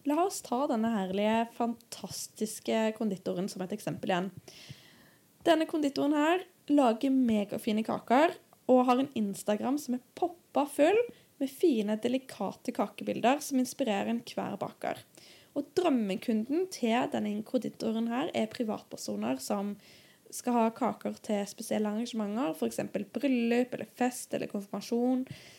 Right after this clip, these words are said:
sekstiårsdag, seminarer, ja, you name it. Og i biografen til denne konditoren på Instagram står det følgende: «Ola Normann, profesjonell konditor, baker festkaker på fulltid.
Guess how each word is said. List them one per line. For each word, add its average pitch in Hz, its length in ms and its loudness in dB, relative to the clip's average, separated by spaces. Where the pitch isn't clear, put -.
sekstiårsdag, 247 800 0
seminarer, 220 880 0
ja, - 140 -2
you 214 160 -2
name 208 320 0
it. - 200 -10
Og 294 80 6
i 311 80 2
biografen 294 800 2
til 302 100 2
denne 233 400 2
konditoren 240 560 -2
på 285 80 0
Instagram 233 540 0
står 214 380 2
det 247 80 4
følgende: - 560 -2
«Ola 330 300 4
Normann, 330 480 2
profesjonell 294 840 0
konditor, 311 680 4
baker 254 420 2
festkaker 226 580 -2
på 226 80 -4
fulltid. 233 540 0